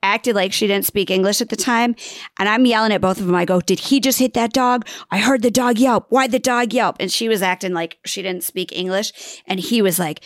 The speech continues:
he was barking at me. And I go, "He lives here, motherfucker. You can pick a different <laughs> route." So you have this, like, I, what would you do if you're driving by to see this woman who is, like, giving birth currently,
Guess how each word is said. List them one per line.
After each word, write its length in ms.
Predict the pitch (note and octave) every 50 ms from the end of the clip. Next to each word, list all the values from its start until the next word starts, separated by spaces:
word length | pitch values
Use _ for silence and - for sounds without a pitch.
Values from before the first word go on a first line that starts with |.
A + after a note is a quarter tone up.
| - - -
he 180 | - D#4 D#4
was 180 | D#4 D4+ A#3+ F3
barking 400 | - - G3+ G#3 A#3+ - C4 G#3
at 120 | F#3 -
me. 120 | - F#3 F3+
And 100 | F3+ F3
I 100 | E3+ F3
go, 400 | E3 F#3 F3 E3+ E3 D#3+ D#3+ E3+ - _ - - - - - -
"He 320 | - - - - D#4+ E4+ F4+
lives 420 | B3+ G3+ A3 B3+ C#4 D4 - -
here, 200 | - - C#4+ B3+
motherfucker. 760 | G#3+ G#3 G3+ G3 F#3+ F#3+ - - - - G#3 F#3 - A#3 A3
You 140 | G#3+ A3+ C4
can 160 | C4+ F#4 E4+ -
pick 200 | - C#4 C4+ -
a 80 | A#3+ F3 -
different 380 | - A#3 A#3 A3+ A#3 G#3 - -
<laughs> 20 |
route." 800 | G3+ G3 G3 G3 G#3 A#3 C4 C4+ A3+ F#3 - - - - - - - - - - - - - - - - - -
So 160 | - - D#4+
you 120 | D4 D4
have 100 | D4+ -
this, 200 | - D4 D4 -
like, 300 | F4+ G4+ - B4+ - - - - - - _ _ _ _ _
I, 120 | - - E4
what 240 | G#4+ G4 F#4 F#4 C#5
would 180 | D#5+ D#5+ D5+ D#5+
you 60 | D#5 -
do 180 | C4 E4+ D#4+ D#4+
if 140 | E4+ -
you're 100 | D#4+ C#4+
driving 480 | B3+ F3 - C4 A3+ A3+ A#3+ B3 C#4 C4+
by 220 | A#3 A#3 A3 A3
to 100 | A3 G#3
see 180 | G#3 - - B3+
this 220 | G3 A3 A3 -
woman 380 | A3 G#3 A3 A3 A3+ A3+ A3 F#3+
who 240 | G3+ - - A#3 G#3+
is, 200 | - A#3 G#3 F#3
like, 260 | G#3+ G3+ F#3+ E3 -
giving 360 | - B3+ A#3+ A#3 D#4 D#4+ C#4+
birth 280 | A3+ C4+ A#3+ A#3+ A#3 -
currently, 680 | - - B3 A#3+ A#3 A3+ - - G3+ G3+ F#3 F3+ F3